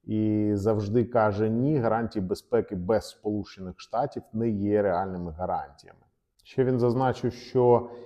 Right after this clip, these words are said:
ті, хто допомагає нам рятувати Україну, матимуть шанс її відновити своїм бізнесом разом з українським бізнесом. Про все це ми готові детально говорити з партнерами.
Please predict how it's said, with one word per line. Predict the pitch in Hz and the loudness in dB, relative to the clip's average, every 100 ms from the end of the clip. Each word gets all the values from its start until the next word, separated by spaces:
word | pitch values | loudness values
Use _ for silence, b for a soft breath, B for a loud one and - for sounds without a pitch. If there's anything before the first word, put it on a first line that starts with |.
| B | B
ті, | - 127 117 | -4 0 0
хто | - | 0
допомагає | 110 110 117 117 120 117 117 107 98 | 2 2 2 2 2 2 4 4 2
нам | 101 101 | -2 0
рятувати | 101 - 110 104 90 - | 0 0 0 2 2 0
Україну, | 95 - 104 135 180 151 | -4 -2 -2 0 0 -2
матимуть | 113 107 110 104 101 | -2 -2 -2 -4 -6
шанс | - 110 110 127 - | -10 -8 -4 -4 -4
її | 104 104 | -2 0
відновити | 101 98 107 107 98 85 80 | 0 -2 0 0 0 -4 -6
своїм | 78 - 101 98 | -16 -4 -2 -2
бізнесом | 95 92 127 139 139 - 95 | -4 -2 -2 0 -4 -6 -6
разом | 95 101 101 92 | -2 0 -2 -4
з | |
українським | 95 101 104 90 76 - 82 | -4 -2 -2 -2 -8 -14 -14
бізнесом. | 76 67 62 - - _ _ _ _ - | -12 -14 -18 -20 -20 _ _ _ _ -2
Про | 104 | -2
все | - 143 135 | 0 2 2
це | 135 | 2
ми | 110 110 113 | 0 0 0
готові | 101 101 117 123 110 | -2 0 2 4 2
детально | 92 - 101 101 | 0 0 0 0
говорити | 92 85 90 90 95 | -4 -2 -2 -2 -4
з | - | -8
партнерами. | - - - 95 78 65 65 | -4 -4 -4 -6 -6 -6 -10